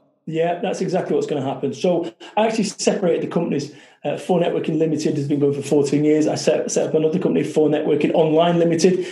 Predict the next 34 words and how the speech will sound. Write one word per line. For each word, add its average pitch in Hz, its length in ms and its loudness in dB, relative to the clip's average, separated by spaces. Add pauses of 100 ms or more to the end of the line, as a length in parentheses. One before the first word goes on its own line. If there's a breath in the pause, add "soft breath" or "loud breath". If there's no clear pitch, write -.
(160 loud breath)
uh, 147 280 2 (100)
three 160 140 2
months 151 200 2
ago 165 180 4
when 156 100 2
the 139 60 0
shit - 160 0
was 160 100 2
hitting 156 140 0
the 156 60 -2
fan, 180 320 2 (260 loud breath)
because 190 200 4
I 185 60 6
realised 185 520 4
that 156 120 2
how 156 380 2
volatile 160 680 2
this 131 160 0
stuff 143 240 -4
is. 127 240 0 (280 soft breath)
So 165 280 4
one 160 320 0
hundred 220 400 2
percent 160 380 -2
we're 151 100 -2
gonna 151 160 0
continue 147 380 -2
with 139 120 0
the 139 300 2 (120)
four 156 220 0
N 151 140 -2
online 143 360 0
dot 143 200 0
biz. 180 320 0